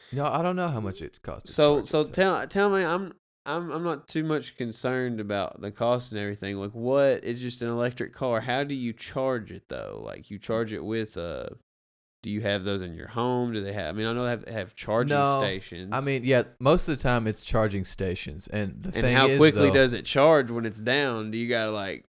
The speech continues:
Speaker 2: like, if you're
Speaker 1: Um,
Speaker 2: running out of gas, can you just fill it up and it's good to go like a gasoline engine? Or do you
Speaker 1: No,
Speaker 2: gotta
Speaker 1: you have
Speaker 2: leave
Speaker 1: to
Speaker 2: it
Speaker 1: let it sit there and charge. And, I mean, you have a range of miles you have.
Speaker 2: Mm.
Speaker 1: So say you get three hundred fifty miles on a full charge, which is pretty much like a tank of gas.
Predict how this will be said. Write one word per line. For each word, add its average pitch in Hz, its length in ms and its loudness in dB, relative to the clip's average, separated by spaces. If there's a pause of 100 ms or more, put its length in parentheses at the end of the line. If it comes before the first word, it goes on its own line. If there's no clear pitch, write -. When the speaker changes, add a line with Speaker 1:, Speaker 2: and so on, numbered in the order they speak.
(240)
Speaker 2:
like, 113 220 0
if 135 40 6
you're 151 520 6
Speaker 1:
Um, 120 60 0
Speaker 2:
running 131 280 4
out 127 140 4
of 113 80 0
gas, 131 340 4
can 123 160 -4
you 120 100 0
just 117 240 -4
fill 123 220 2
it 117 80 0
up 123 260 2
and 117 80 -2
it's 113 140 -6
good 113 240 -4
to 117 80 -4
go 117 320 2
like 123 180 2
a 110 60 0
gasoline 120 640 0
engine? 143 320 0
Or 120 80 -2
do 113 80 -4
you 110 100 2
Speaker 1:
No, 104 120 8
Speaker 2:
gotta 104 100 6
Speaker 1:
you 117 100 8
have 123 80 8
Speaker 2:
leave 113 60 0
Speaker 1:
to 117 60 4
Speaker 2:
it 120 40 4
Speaker 1:
let 113 120 4
it 95 100 -2
sit 117 200 -2
there 101 140 0
and 90 100 -2
charge. 101 540 -2 (120)
And, 101 300 -2
I 101 80 2
mean, 104 300 0 (480)
you 117 160 2
have 127 140 4
a 101 100 0
range 113 420 0
of 95 160 4
miles 107 380 4
you 113 100 0
have. 117 280 2
Speaker 2:
Mm. - 20 -6
Speaker 1:
So 95 140 -2
say 101 240 0
you 101 100 0
get - 180 -2
three 107 160 0
hundred 101 240 0
fifty 101 260 -2
miles 95 420 0
on 95 100 -2
a 85 60 -4
full 95 220 -4
charge, 95 520 -2 (480)
which 127 160 -4
is 160 160 -2
pretty 196 240 2
much 92 240 0
like 90 140 -2
a 90 40 -2
tank 92 220 -2
of 87 80 -2
gas. 90 400 -2